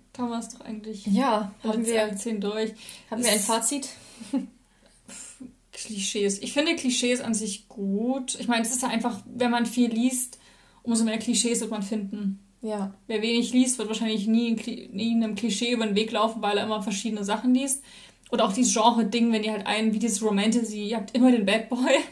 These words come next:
Speaker 2: <laughs>
Speaker 1: Wenn ihr New Adult lest, ihr habt immer die tragische Vergangenheit und halt bei Krimi-Thriller wahrscheinlich immer der, der Gute,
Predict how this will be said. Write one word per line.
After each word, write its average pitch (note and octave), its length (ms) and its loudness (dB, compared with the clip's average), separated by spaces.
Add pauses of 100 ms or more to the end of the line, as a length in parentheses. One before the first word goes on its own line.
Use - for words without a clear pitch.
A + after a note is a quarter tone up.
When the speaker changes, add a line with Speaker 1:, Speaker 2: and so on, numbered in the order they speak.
(120)
Speaker 2:
<laughs> A#3+ 560 -2
Speaker 1:
Wenn A#3 120 4
ihr A#3+ 40 8
New B3 180 10
Adult B3 240 4
lest, B3 280 6
ihr A#3 60 2
habt G3 100 -4
immer B3+ 140 8
die B3 100 6
tragische A#3 400 0
Vergangenheit A#3+ 840 2
und A3 340 -4
halt G#3 220 -2
bei G3+ 240 0
Krimi-Thriller G#3+ 580 0
wahrscheinlich G#3+ 340 -4
immer G#3+ 180 -4
der, G3+ 440 0 (680)
der A#3 80 4
Gute, A#3 580 6